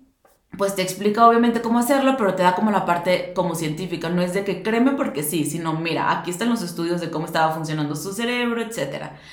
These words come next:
Cuando, o sea, cómo funcionaba su cerebro mientras estaba en, mientras entraban en estos, en esta meditación las personas, etcétera, ¿no? Entonces, <clears throat> este episodio no es para hablar de él como tal, sino el punto que yo quiero llegar es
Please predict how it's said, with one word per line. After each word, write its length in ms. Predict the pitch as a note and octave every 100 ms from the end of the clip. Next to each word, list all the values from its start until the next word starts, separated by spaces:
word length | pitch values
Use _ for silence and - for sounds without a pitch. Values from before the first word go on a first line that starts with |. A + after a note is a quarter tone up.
| - -
Cuando, 240 | F#3 -
o 40 |
sea, 460 | F#3 E3 - - -
cómo 180 | - A3
funcionaba 300 | A3+ G3+ F#3+
su 100 | F#3
cerebro 340 | F3+ F3 F3 F3+
mientras 380 | F3 F3 E3
estaba 440 | E3 - E3+ E3 E3+
en, 240 | E3+ - -
mientras 540 | F#3 F3+ F3 F3 F3
entraban 480 | F3 E3+ F3+ F3 F3+
en 120 | F3
estos, 580 | E3+ F3 F3 E3+ E3+ - - -
en 100 | F3
esta 160 | F#3+ F#3
meditación 720 | F#3+ E3+ D3+ D#3 - E3+ D#3
las 140 | D3+ D3+
personas, 800 | - - B3 B3+ B3 A#3+ A3+ G#3
etcétera, 420 | - - - -
¿no? 320 | E3+ A#3+ C4+ - - - - - - - _ _ _
Entonces, 680 | B3+ C4 B3 G#3 D3+ - -
<clears throat> 580 | C4 C4 B3+ F#3 - -
este 220 | A#3+ A#3+
episodio 300 | C4 A#3+ A3+
no 80 | A3
es 80 | -
para 180 | G3+ F#3
hablar 300 | E3+ D#3 F3+
de 240 | G3 - F#3+
él 300 | F3 D3+ -
como 300 | F#3 G3+ G3
tal, 340 | G#3+ E3+ D#3+
sino 600 | - C#4 C#4 C4+ G3+ -
el 140 | F#3 F3+
punto 340 | F#3 F#3+ G#3
que 100 | G#3
yo 180 | F3+ F3
quiero 260 | F3 E3+
llegar 540 | F3 G#3 A3+ F3+ - -
es 360 | G3+ F3+ F3